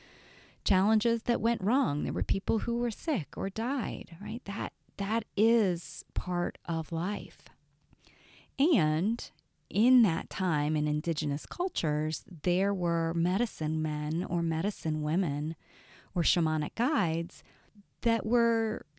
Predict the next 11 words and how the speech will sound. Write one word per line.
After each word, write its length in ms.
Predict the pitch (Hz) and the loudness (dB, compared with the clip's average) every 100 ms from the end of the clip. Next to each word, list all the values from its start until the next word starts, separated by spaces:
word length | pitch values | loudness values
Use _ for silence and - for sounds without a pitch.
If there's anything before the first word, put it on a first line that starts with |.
| - | -2
connected 640 | 233 233 262 - 240 180 | 2 2 2 -2 0 0
with 220 | 175 175 170 | 0 -2 0
that 300 | 165 - - | -4 -6 -6
spiritual 760 | - 214 233 294 - 160 156 | -4 -2 0 0 0 -2 -2
realm 540 | 160 151 147 151 165 170 | -4 -4 -4 -6 -6 -2
and 180 | 190 190 - | 0 0 2
able 280 | 202 214 | 2 0
to 180 | 202 185 | -2 -6
bring 640 | - - 175 185 185 185 180 | -4 -2 2 2 2 2 0
those 240 | 156 160 | -2 0
soul 540 | - - 180 175 180 | -2 -2 -2 -2 -4